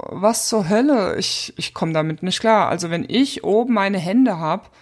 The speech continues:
keine Ahnung, ob das daran liegt, dass ich Frauenhände habe und die nicht so groß sind, dass ich den Lenker, ich meine, klar, ich kann den Lenker schon greifen, aber erstens mal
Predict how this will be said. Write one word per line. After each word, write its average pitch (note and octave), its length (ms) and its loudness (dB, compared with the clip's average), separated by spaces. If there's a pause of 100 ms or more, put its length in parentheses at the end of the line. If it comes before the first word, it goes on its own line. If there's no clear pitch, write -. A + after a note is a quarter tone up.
(880)
keine G3+ 260 0
Ahnung, G3 300 2
ob F#3+ 280 -4
das G3 180 -4
daran G3 320 2
liegt, G#3+ 240 -4
dass F#3 200 -6
ich F#3 160 -6
Frauenhände A#3+ 800 0
habe A#3+ 340 2
und G#3 220 -2
die G3 60 0
nicht A3 200 2
so - 140 -4
groß F#3 400 -2
sind, C4+ 140 6
dass G3+ 160 0
ich - 340 -4
den D#3+ 160 -6
Lenker, F#3+ 560 -2
ich - 140 -6
meine, D3+ 200 -2
klar, G#3 320 2
ich F#3+ 120 -2
kann F#3 160 -4
den F#3 220 -4
Lenker F#3 340 -2
schon B3+ 280 -2
greifen, D#3+ 460 2
aber D#3+ 200 0
erstens G3+ 460 -2
mal A3 240 4